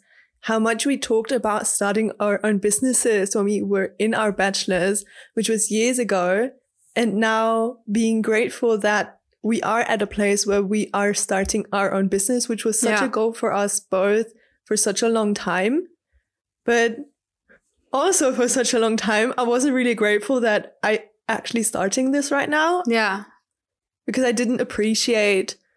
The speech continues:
Speaker 1: the intuitive pull that I got to start this business. I was just like, "Okay, I'm going to do this now. I need to get this done. And I have these goals now. And that's it."
Speaker 2: Yeah. And I think that also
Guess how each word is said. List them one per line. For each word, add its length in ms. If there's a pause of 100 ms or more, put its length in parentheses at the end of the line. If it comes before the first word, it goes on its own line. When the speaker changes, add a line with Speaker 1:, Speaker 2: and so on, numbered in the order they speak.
(500)
Speaker 1:
the 340
intuitive 560
pull 320
that 140
I 140
got 320
to 80
start 320
this 160
business. 540 (280)
I 40
was 60
just 120
like, 100
"Okay, 200
I'm 120
going 160
to 80
do 120
this 200
now. 260 (520)
I 60
need 120
to 80
get 220
this 180
done. 320 (220)
And 180
I 80
have 240
these 180
goals 300
now. 360
And 420
that's 220
it." 200 (340)
Speaker 2:
Yeah. 320 (1120)
And 140
I 60
think 260
that 140
also 760